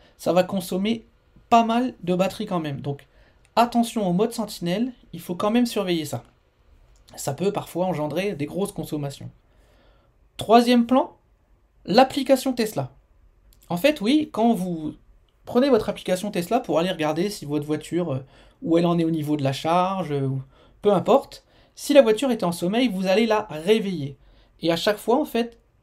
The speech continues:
ça consomme un peu au niveau de la batterie. Donc le fait de réveiller régulièrement la batterie, ça peut être un souci au niveau de la consommation. Surtout si on le fait assez régulièrement, on est à distance, on veut voir si la voiture, euh, va bien, et cetera.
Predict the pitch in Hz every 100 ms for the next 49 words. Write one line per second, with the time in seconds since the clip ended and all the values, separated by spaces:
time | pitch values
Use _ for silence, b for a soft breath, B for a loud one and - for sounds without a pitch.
0 | _ - - 254 254 214 - 214 190 180
1 | 233 - b b b 185 196 196 220 185
2 | 170 165 123 131 135 175 170 262 180 170
3 | 214 220 214 185 175 180 175 196 180 147
4 | 147 - 302 b b b b - - 165
5 | 269 285 262 233 226 208 - 254 226 180
6 | 214 175 165 170 156 147 139 277 - _
7 | b b b b b _ _ _ _ _
8 | _ - - - - 135 262 - 190 175
9 | 254 233 233 208 196 180 170 196 226 160
10 | 147 139 - 214 233 151 143 196 196 160
11 | 143 143 - 165 165 139 135 - b b
12 | b b 139 151 147 202 196 143 139 208